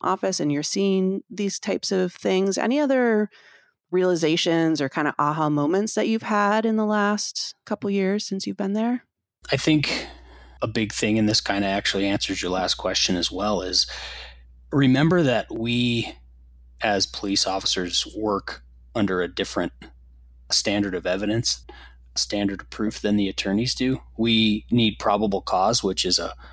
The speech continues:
Speaker 2: relatively low standard to make an arrest and charge someone. They're gonna view that case under a whole different microscope,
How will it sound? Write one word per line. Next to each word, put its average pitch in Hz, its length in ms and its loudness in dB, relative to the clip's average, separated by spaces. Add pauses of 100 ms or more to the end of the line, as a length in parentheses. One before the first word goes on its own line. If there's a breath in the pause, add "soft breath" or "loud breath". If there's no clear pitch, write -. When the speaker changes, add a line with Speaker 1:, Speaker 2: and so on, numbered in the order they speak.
(120)
Speaker 2:
relatively 104 760 2
low 87 260 -4
standard 127 560 0
to - 100 -4
make 110 240 -2
an 107 100 2
arrest 107 520 0 (120)
and 101 100 0
charge 120 360 0
someone. 139 340 4 (760 loud breath)
They're 127 220 4
gonna 139 220 4
view 127 320 2
that 113 260 2
case 120 360 2
under 101 240 0
a 87 80 0
whole 127 440 2
different 123 360 0
microscope, 110 680 -2